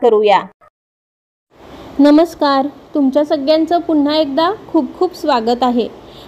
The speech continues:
आज मी आपल्याबरोबर भास्कर दादा यांचा अनुभव share करणार आहे. दादा म्हणतात, मी भास्कर. कालच माझी मोठी बहीण माझ्याकडे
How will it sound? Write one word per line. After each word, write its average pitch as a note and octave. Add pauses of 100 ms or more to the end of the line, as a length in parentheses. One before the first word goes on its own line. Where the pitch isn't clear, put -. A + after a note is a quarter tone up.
(160)
आज C4
मी D4+
आपल्याबरोबर D#4
भास्कर D4
दादा D4+ (140)
यांचा C4+
अनुभव D#4+
share D4
करणार A#3
आहे. G#3+ (240)
दादा A#3
म्हणतात, D4 (480)
मी F4
भास्कर. C4+ (480)
कालच C#4
माझी C4+
मोठी E4
बहीण D4
माझ्याकडे C4